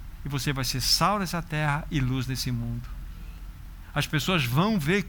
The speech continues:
Cristo em você. É impossível não ver Cristo em alguém que, que está se colocando diante do Senhor.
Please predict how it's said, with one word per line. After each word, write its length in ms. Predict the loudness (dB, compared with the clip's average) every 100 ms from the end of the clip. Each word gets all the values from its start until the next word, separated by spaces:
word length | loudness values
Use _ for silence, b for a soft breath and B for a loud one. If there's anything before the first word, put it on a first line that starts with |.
| 0
Cristo 340 | 2 2 2
em 60 | 0
você. 480 | 0 0 0 0 2
É 80 | 4
impossível 800 | 4 4 4 4 4 4 4 4
não 180 | 4
ver 200 | 4 2
Cristo 600 | 0 2 2 2 2 0 B B
em 120 | 4 4
alguém 380 | 4 2 2
que, 380 | 4 4 4 2 -4 B B B -10 -12 -12 -12 -10 -8 -2
que 100 | 2
está 260 | 4 6 6
se 160 | 4 2
colocando 720 | 2 2 4 4 4 2 2
diante 460 | 4 4 4 0
do 120 | -2
Senhor. 440 | -2 -2 0 -2